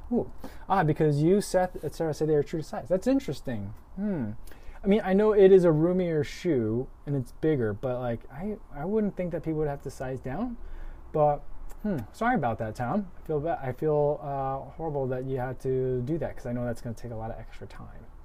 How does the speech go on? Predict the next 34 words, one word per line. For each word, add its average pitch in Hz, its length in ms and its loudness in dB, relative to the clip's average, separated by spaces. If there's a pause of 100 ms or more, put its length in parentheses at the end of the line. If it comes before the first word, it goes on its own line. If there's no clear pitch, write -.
(300)
I - 100 -20
apologize. - 560 -10 (640)
Hopefully 165 260 4
it - 20 8
doesn't 151 220 4
cost - 300 -4
you 127 160 -4
extra 127 300 -8
money, 120 380 -4 (520)
uh, 107 40 -10
uh, 101 180 -8
as 107 140 -12
well. 110 180 -8 (640)
Um, 135 640 0 (500)
Carlos 202 360 10
Ceja 180 260 8
says, 165 160 4
"Are 165 120 4
there 170 140 4
any 208 140 4
races 170 380 4
going 151 340 2
on 123 460 -2
yet?" 147 240 -2 (240)
And, 135 460 0
um, 120 520 0 (160)
Frank 160 200 2
Lahulier, 143 580 4 (120)
uh, 127 60 -6
mentions 123 400 -4
that 123 140 -2
there 135 120 -2
was 127 140 2
an 131 80 0